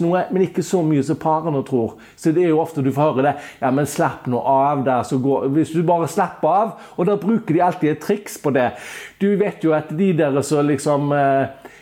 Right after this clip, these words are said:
eh, adopterer, da slapper de av, og så får de unge. Men det er sprøyt, vet du, for det er ikke det, fordi at det, det er ingen par nesten som er sterile. Så hvis du ser det over tid, så vil de fleste par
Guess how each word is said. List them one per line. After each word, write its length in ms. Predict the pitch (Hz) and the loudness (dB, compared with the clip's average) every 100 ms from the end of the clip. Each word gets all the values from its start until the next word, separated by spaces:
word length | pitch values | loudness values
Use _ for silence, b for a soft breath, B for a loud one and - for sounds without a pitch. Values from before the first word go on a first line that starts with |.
| - - | -12 -2
eh, 160 | 139 - | 0 2
adopterer, 960 | 160 160 - 175 180 196 139 131 117 - - | 0 0 -2 0 2 2 2 0 0 -6 -8
da 160 | 165 180 | -4 -2
slapper 400 | 208 185 - 165 | -2 -2 -2 2
de 80 | 175 | 2
av, 240 | 214 196 | 2 -2
og 80 | 151 | -4
så 80 | 147 | -2
får 140 | 175 | 0
de 40 | 170 | 2
unge. 240 | 127 107 107 - B B | 0 0 -2 -8 B B
Men 160 | B 156 | B 0
det 60 | 202 | 0
er 80 | |
sprøyt, 340 | - 165 226 226 | 0 -2 0 -2
vet 240 | 147 - | -4 0
du, 80 | 127 117 | 0 0
for 100 | 160 | 0
det 140 | 139 | -2
er 20 | |
ikke 160 | - 196 | 0 0
det, 160 | 202 135 | 0 0
fordi 160 | 165 175 | 0 0
at 160 | 156 | 0
det, 80 | 180 B B B | -2 B B B
det 140 | B - | B 0
er 100 | 247 | 2
ingen 240 | 208 151 | 2 0
par 320 | 156 233 196 | 0 0 0
nesten 320 | 151 147 151 156 | 0 -2 0 -2
som 160 | 170 | 0
er 80 | 151 | -2
sterile. 640 | - 165 185 226 220 135 120 B B B | -2 0 2 2 2 2 0 B B B
Så 160 | - | -4
hvis 160 | 165 202 | -2 -2
du 40 | - | -2
ser 320 | - 208 165 | 0 0 2
det 80 | 160 | 0
over 240 | 165 175 | 0 -2
tid, 400 | - 220 247 180 | 0 2 2 0
så 160 | - 180 | 0 0
vil 80 | |
de 80 | 185 | 0
fleste 480 | 190 220 214 - 196 | 0 0 0 0 -4
par 540 | - 202 190 220 - | 0 0 2 0 -4